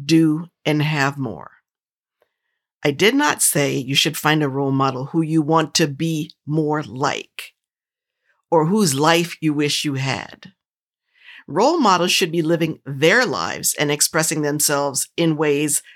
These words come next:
that work for them, but that you can find motivation in. So look for people who are getting it right in the areas of life that matter most to you for your life.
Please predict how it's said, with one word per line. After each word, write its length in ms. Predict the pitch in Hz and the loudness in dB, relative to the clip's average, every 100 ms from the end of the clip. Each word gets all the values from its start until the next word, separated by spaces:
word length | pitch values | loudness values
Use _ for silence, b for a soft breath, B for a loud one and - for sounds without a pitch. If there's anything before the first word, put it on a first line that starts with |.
| B | B
that 240 | 151 156 139 | -2 0 0
work 260 | 156 156 | -4 -4
for 160 | - 151 | -4 -6
them, 460 | 135 151 50 - _ _ _ _ _ _ | -2 -2 -4 -12 _ _ _ _ _ _
but 340 | 156 202 - _ | 0 2 2 _
that 160 | 180 156 | -2 0
you 180 | 196 | -2
can 220 | 208 196 180 | 0 0 0
find 340 | - 180 170 | 2 2 4
motivation 840 | 160 160 156 156 156 - 120 113 - | 2 0 -2 0 0 0 -2 -8 -14
in. 180 | 117 - - _ _ _ _ _ _ _ B B B | -16 -16 -20 _ _ _ _ _ _ _ B B B
So 180 | - 190 | -2 0
look 280 | 185 320 392 | 2 0 0
for 120 | 415 | -4
people 320 | - 247 220 | -2 -2 0
who 80 | 226 | 0
are 80 | 196 | 0
getting 300 | 156 190 180 | 0 0 0
it 140 | 143 | -2
right 280 | 101 170 180 | 0 0 0
in 140 | - | 0
the 180 | 156 - | -2 0
areas 300 | 151 165 160 | 0 2 0
of 120 | 151 | -2
life 280 | 147 151 160 B B - | -2 -2 -2 B B -4
that 160 | 156 | -2
matter 340 | 139 151 175 196 | 2 2 2 0
most 320 | 160 165 170 | 0 0 0
to 100 | 180 | -2
you 320 | 156 151 156 b b | -2 -2 -4 b b
for 200 | - - | -10 -4
your 320 | 180 170 196 190 | -4 -2 0 -2
life. 560 | 135 - - - - | -4 -12 -14 -20 -20